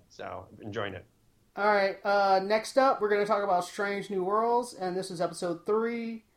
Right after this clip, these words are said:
Speaker 2: and this was the big episode for number one, Una. You've,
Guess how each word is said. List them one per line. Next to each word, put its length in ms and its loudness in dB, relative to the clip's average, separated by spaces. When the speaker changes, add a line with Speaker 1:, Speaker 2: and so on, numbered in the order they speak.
Speaker 2:
and 640 2
this 240 -2
was 240 -8
the 180 0
big 260 -2
episode 600 -2
for 280 0
number 300 0
one, 540 -2
Una. 400 0
You've, 200 -2